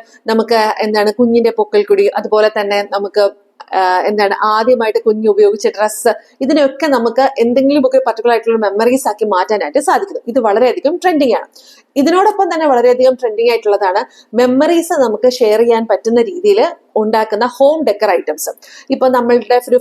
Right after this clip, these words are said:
ഫ്രണ്ട്ഷിപ്പിന്റെ ആ ഒരു ബോണ്ടിങ് കാണിക്കാനായിട്ട് ഫ്രണ്ട്സിന്റെ ഒക്കെ കൺപീലികൾ നമുക്ക് പ്രിസർവ് ചെയ്ത് വെക്കാം. അല്ലെങ്കിൽ നമ്മൾ അത് കപ്പിൾസിന്റെ ഒക്കെ ഒരു മെമ്മറീസ്, നമ്മളെ ആ ഓർമ്മ, ആ ഒരു കാലഘട്ടത്തിൽ നമ്മൾ ഉപയോഗിച്ചിട്ടുള്ള എന്തെങ്കിലുമൊക്കെ സാധനങ്ങൾ നമ്മൾ സൂക്ഷിച്ചു വെക്കുന്നതിനെയൊക്കെ നമുക്ക് പ്രിസർവ് ചെയ്തുകൊണ്ട്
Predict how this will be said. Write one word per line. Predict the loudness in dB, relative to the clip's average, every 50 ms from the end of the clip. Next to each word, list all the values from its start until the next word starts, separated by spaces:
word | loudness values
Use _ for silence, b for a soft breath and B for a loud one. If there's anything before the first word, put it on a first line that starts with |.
| 0
ഫ്രണ്ട്ഷിപ്പിന്റെ | 0 0 2 2 -2 -2 -4 -4 -2 0 0 2 2
ആ | 0
ഒരു | 0
ബോണ്ടിങ് | 0 0 0 0 0 0 -2 -2 -2 -2 -2
കാണിക്കാനായിട്ട് | -2 -4 -2 -2 -2 0 0 0 -2 -2 -4 -4 B B B B -2
ഫ്രണ്ട്സിന്റെ | 0 0 0 0 -2 -2 -2 0
ഒക്കെ | -2 -2 -2 0
കൺപീലികൾ | 0 0 0 0 0 0 2 2 4 2 2 2
നമുക്ക് | 2 0 -2 -2
പ്രിസർവ് | -2 -2 -2 -2 0 0 0 2
ചെയ്ത് | 2 2 2
വെക്കാം. | 0 0 -2 -4 -10 -12 B B B B 0
അല്ലെങ്കിൽ | 0 0 2 2 2
നമ്മൾ | 2 2 0 0 0
അത് | 2 0 -2 -2 -2 -4
കപ്പിൾസിന്റെ | -4 -4 0 0 0 0 0 0 -2 0 2 2 2
ഒക്കെ | 2 2
ഒരു | 2 2
മെമ്മറീസ്, | 2 0 0 0 2 2 2 0 -2 -2 -2 -2
നമ്മളെ | 0 0 0 0 2 2
ആ | 4
ഓർമ്മ, | 4 4 4 4 4 2 0 0 0 -2 -2 -2 -6 -14 _ -4
ആ | 0 2
ഒരു | 2 2 2 2 0
കാലഘട്ടത്തിൽ | 0 0 0 0 -2 -2 -4 -2 -4 -4 -2
നമ്മൾ | -2 0 2 2
ഉപയോഗിച്ചിട്ടുള്ള | 2 2 2 2 2 2 0 -6 -2 -2 -2
എന്തെങ്കിലുമൊക്കെ | -2 0 0 0 2 2 2 0 0
സാധനങ്ങൾ | -2 0 -2 -2 0 -2
നമ്മൾ | 0 0 0
സൂക്ഷിച്ചു | 2 2 0 0 0 -2 0 0
വെക്കുന്നതിനെയൊക്കെ | 0 2 0 -2 -2 -2 -2 0 -2 -2 -2 -2
നമുക്ക് | -4 -4 -4 -4
പ്രിസർവ് | -4 0 0 0 0 0 0 2 2 2 2
ചെയ്തുകൊണ്ട് | 0 0 0 0 0 0 0 -2 0 -2 -2